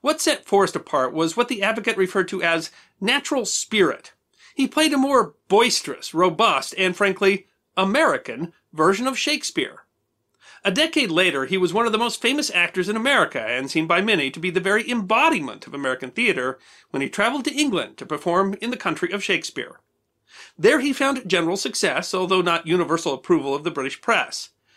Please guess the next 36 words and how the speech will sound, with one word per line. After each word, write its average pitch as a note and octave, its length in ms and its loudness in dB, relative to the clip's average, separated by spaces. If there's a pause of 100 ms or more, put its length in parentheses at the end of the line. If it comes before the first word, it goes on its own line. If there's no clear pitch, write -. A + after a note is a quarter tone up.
(160)
And D#3+ 120 -4
there F#3 120 6
he A#3+ 80 2
also G#3 280 0
made F#3 200 2
the F#3+ 60 0
acquaintance F#3+ 640 -2 (220)
of D#3+ 160 -10
William D4 260 0
Charles A#3 320 -2
Macready, - 560 -4 (340)
considered - 380 -4
by A3+ 140 2
most B3 380 0
to F3 60 -14
be F#3+ 120 0
not G#3 160 0
just G#3+ 160 -2
the G#3+ 80 -4
greatest G3 340 -2
actor G#3 280 -2
of F3 140 -4
the F#3 60 0
day F3+ 160 4
in E3+ 180 -2
England, F#3 460 -2 (460)
but - 160 0
also F#3 480 2
in F#3 120 -2
a F#3+ 60 4
successful G3+ 460 -2
tour D3+ 340 -2
in E3+ 160 -2
the F3 60 4
United C3+ 320 -2
States. - 500 -4